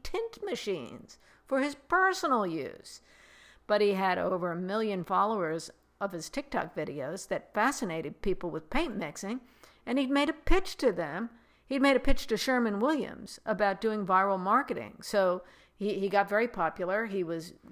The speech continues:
using the machines in his spare time. He says he paid for the paint himself. We don't know if that's, I don't know if that's true or if he always did that, but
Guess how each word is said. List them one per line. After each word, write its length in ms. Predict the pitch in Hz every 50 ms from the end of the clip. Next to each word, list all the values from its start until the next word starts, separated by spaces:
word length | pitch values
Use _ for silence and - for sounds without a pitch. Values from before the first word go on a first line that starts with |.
| - _ _
using 480 | - 202 - 202 220 196 247 247 233 226
the 60 | 233
machines 540 | 226 233 226 - - 185 175 185 190 190 185
in 100 | 196 196
his 120 | 185 -
spare 260 | - - 180 165 175
time. 240 | 170 190 196 196 170
He 80 | 196 220
says 300 | - - 220 202 - -
he 120 | - 214
paid 320 | - - 202 - - - -
for 120 | - 165
the 100 | - -
paint 380 | - - 170 160 131 120 - 175
himself. 580 | 175 170 - - - 156 - - - 208 - _ _ _ _
We 140 | - 170 123
don't 140 | - - -
know 80 | -
if 80 | - -
that's, 240 | - 165 170 _ -
I 100 | - 196
don't 140 | - 139 160
know 60 | 160
if 80 | - -
that's 220 | 220 226 220 -
true 160 | - 285 294
or 140 | 294 294 269
if 100 | 240 -
he 120 | 220 190 190
always 320 | 202 208 208 214 196 -
did 180 | - 220 202 208
that, 300 | 220 220 220 220 - -
but 200 | 185 175 -